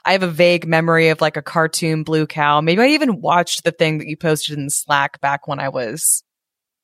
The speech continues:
a child. But I don't remember literally anything about it outside of the fact that there was a, there was a blue cow. Um, <laughs>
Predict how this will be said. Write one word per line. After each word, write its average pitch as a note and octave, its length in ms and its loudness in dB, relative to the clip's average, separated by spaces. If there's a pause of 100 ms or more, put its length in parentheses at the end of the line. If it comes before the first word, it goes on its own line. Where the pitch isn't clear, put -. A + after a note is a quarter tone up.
(240)
a D#3+ 80 0
child. D3+ 760 0 (580)
But F#3+ 280 0
I G3 120 2
don't G3 480 0
remember E3 760 0 (300)
literally F3 760 2
anything D#3+ 480 0
about D3+ 320 4
it C3+ 140 -2
outside C#3+ 420 2
of C3+ 60 -2
the D3 80 -2
fact C#3+ 300 0
that C#3+ 100 -4 (100)
there C#3+ 160 0
was C#3+ 240 -2
a, C#3+ 80 -6 (360)
there D#3+ 120 2
was D3+ 200 0
a D3+ 60 -2
blue D3 260 -4
cow. C#3+ 340 0 (480)
Um, E3 600 2
<laughs> - 60 -20